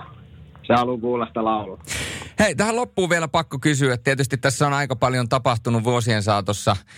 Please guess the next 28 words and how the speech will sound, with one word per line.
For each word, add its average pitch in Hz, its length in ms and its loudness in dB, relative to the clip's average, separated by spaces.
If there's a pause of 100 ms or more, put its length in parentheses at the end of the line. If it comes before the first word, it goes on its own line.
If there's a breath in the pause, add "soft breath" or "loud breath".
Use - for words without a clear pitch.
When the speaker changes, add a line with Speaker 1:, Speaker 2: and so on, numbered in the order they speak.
(180 loud breath)
Speaker 2:
nimenomaan 120 540 2
S - 160 -10
M 110 80 -2
Liigan 101 280 2
osalta, 104 400 0
mutta 110 240 0
millaisena 202 480 0
sä 147 180 2
tällä 151 220 0
hetkellä 123 400 0
näet 123 280 0 (160)
tämän 117 240 2
lyhyen 123 260 2
läpileikkauksen 101 680 0
jälkeen 101 340 0 (140)
S 127 220 -6
M 92 140 0
Liigan 87 360 0
tason? 92 460 0
Et - 180 -10
missä 127 420 2
S - 140 -4
M 110 60 0
Liiga 107 180 0
tällä 107 200 0
hetkellä 101 260 0
menee? 98 200 2
Tietysti 127 320 0